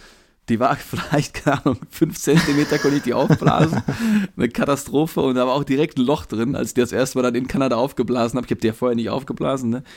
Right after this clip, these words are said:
Speaker 1: Nicht einmal getestet. Und dann hab ich die da irgendwie auch behilfsmäßig, ähm, geflickt. Also,
Speaker 2: Mhm.
Speaker 1: und ich glaub, ohne diesen Kanada-Shop mit den Mützen und den Wolldecken,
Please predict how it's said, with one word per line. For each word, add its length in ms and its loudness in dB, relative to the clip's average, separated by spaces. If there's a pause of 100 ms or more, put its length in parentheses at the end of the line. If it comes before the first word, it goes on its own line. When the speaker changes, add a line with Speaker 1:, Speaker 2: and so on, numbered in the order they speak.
(160)
Speaker 1:
Nicht 160 2
einmal 160 0
getestet. 480 -2 (440)
Und 60 -2
dann 80 2
hab 80 4
ich 60 -6
die 80 -8
da 80 6
irgendwie 400 2
auch 220 -2 (120)
behilfsmäßig, 760 -2
ähm, 640 -2 (120)
geflickt. 640 -2
Also, 380 0 (160)
Speaker 2:
Mhm. 420 0 (680)
Speaker 1:
und 100 -2
ich 80 0
glaub, 160 0
ohne 220 4
diesen 240 0
Kanada-Shop 520 -2
mit 160 -2
den 120 2
Mützen 340 0
und 120 0
den 140 2
Wolldecken, 800 -2